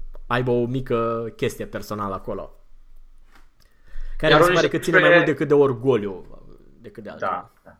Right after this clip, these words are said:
Speaker 2: Iar unii se duc spre mandarină și iau Yong și după
Speaker 1: Ok.
Speaker 2: aceea variațiuni.
Speaker 1: Da, da.
Speaker 2: A, la, la faf a fost tot așa inițial, ceva cu Yong, după aceea a devenit Wing Thai.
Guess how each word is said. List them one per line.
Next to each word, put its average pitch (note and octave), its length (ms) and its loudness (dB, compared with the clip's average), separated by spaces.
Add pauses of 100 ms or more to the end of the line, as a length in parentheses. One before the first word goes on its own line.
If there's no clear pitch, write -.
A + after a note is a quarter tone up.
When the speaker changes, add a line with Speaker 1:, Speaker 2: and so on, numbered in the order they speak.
Speaker 2:
Iar C3 200 0
unii D#3+ 160 0
se D#3 120 0
duc D3+ 120 -4
spre D#3 220 4
mandarină C#3+ 520 4
și D#3+ 140 -4
iau C3+ 120 6 (140)
Yong F#3+ 460 2 (220)
și - 180 -12
după C#3+ 160 -2
Speaker 1:
Ok. C#3+ 60 6
Speaker 2:
aceea D3 240 4
variațiuni. C#3+ 640 0 (540)
Speaker 1:
Da, G2+ 100 -16
da. F#2 320 -14 (580)
Speaker 2:
A, - 300 0
la, D3+ 280 4
la C#3 140 0
faf D3+ 320 -4
a - 100 -8
fost - 180 -6
tot G3 60 -4
așa C3+ 180 0
inițial, A2+ 420 0
ceva B2 240 4
cu C3+ 120 -6
Yong, C#3+ 320 2
după G#2 160 -2
aceea C3 220 2
a - 20 0
devenit A#2 340 -2
Wing G#2 220 -2
Thai. F#2 280 -2